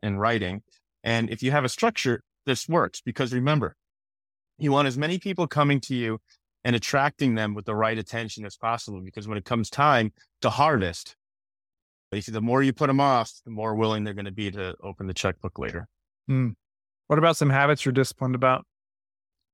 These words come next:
Speaker 1: I love going to the gym. I like going to the gym first thing in the morning. If I don't go first thing in the morning, it's not gonna be a good day. And I'll tell you why, because it just clears the way and I'm able to solve a lot of problems sometimes. But I also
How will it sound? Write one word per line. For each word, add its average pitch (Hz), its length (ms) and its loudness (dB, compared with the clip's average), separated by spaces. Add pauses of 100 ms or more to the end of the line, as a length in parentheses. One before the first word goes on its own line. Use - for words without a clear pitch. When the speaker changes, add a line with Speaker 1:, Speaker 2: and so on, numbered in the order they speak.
(140)
Speaker 1:
I 143 100 6
love 156 280 6
going 156 260 8
to 131 100 6
the 113 80 4
gym. 98 380 2 (160)
I 117 80 0
like 127 180 2
going 135 240 2
to 131 60 2
the 120 80 -2
gym 123 180 -2
first 123 240 0
thing 127 120 -2
in 117 40 0
the 113 60 -2
morning. 113 260 -4
If 107 80 -4
I 104 60 -2
don't 117 260 -2
go 131 160 2
first 127 260 -4
thing 131 120 -4
in 120 40 -4
the 120 60 -6
morning, 117 300 -6
it's - 160 -10
not 107 180 -4
gonna 110 140 -8
be 113 100 -4
a 107 60 -4
good 110 180 -4
day. 101 320 -4 (1700)
And 120 180 4
I'll 117 120 4
tell 139 180 0
you 127 100 2
why, 120 180 0
because 110 260 -8
it 110 100 -12
just 120 180 -12
clears 139 420 2
the 127 100 -2
way 113 440 0
and 107 160 -2
I'm 110 140 0
able 139 260 -2
to 120 100 -12
solve 117 360 -2
a 107 80 0
lot 107 220 0
of 101 100 -4
problems 107 500 -4
sometimes. 87 500 -18
But 117 120 0
I 123 100 6
also 160 440 2